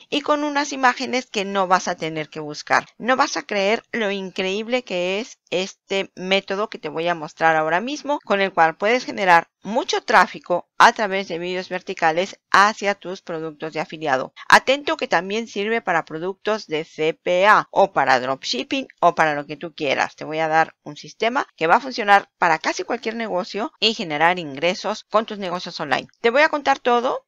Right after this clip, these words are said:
paso a paso. Te invito a que te quedes hasta el final. Pero antes, déjame decirte que estás en el canal de Betty Romerito, que mi meta es ayudarte a generar ingresos online todo el tiempo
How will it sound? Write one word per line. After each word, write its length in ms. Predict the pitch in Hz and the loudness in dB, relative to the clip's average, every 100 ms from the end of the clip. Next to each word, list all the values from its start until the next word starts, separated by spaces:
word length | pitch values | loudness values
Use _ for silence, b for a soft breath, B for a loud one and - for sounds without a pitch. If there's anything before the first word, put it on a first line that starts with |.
| - | 0
paso 220 | 214 240 | 2 2
a 100 | 226 | 2
paso. 480 | 196 190 - - 480 _ | 4 2 -2 -8 -10 _
Te 100 | 185 | -6
invito 300 | 185 214 240 | -4 -4 -4
a 40 | |
que 100 | 220 | -4
te 80 | - | -4
quedes 220 | 208 196 | -6 -6
hasta 200 | 170 185 | -4 -2
el 80 | 202 | -4
final. 500 | - 160 147 175 294 - | -4 0 2 2 -2 -4
Pero 220 | 247 254 | 0 2
antes, 600 | 294 392 392 208 247 - | 2 0 -4 -6 -6 -6
déjame 380 | - 180 202 185 | -10 -6 -6 -4
decirte 440 | 160 - 180 185 | -6 -8 -8 -8
que 80 | 175 | -10
estás 240 | - 170 | -14 -12
en 100 | 175 | -10
el 100 | 156 | -10
canal 300 | - 143 147 | -10 -8 -8
de 80 | 151 | -8
Betty 260 | 147 147 147 | -8 -8 -10
Romerito, 640 | 139 139 131 135 202 254 b b | -10 -10 -10 -10 -8 -8 b b
que 120 | 240 | -2
mi 120 | 254 | -2
meta 220 | 269 349 339 | -2 -4 -6
es 120 | 320 | -4
ayudarte 360 | 262 247 247 | -2 -2 -4
a 40 | 294 | -6
generar 360 | 214 190 208 | -6 -2 -4
ingresos 400 | 214 190 214 202 | -4 -8 -8 -10
online 280 | - 165 170 | -8 -6 -6
todo 220 | 175 262 | -6 -6
el 100 | 294 | -6
tiempo 400 | - 160 147 139 | -4 -6 -6 -12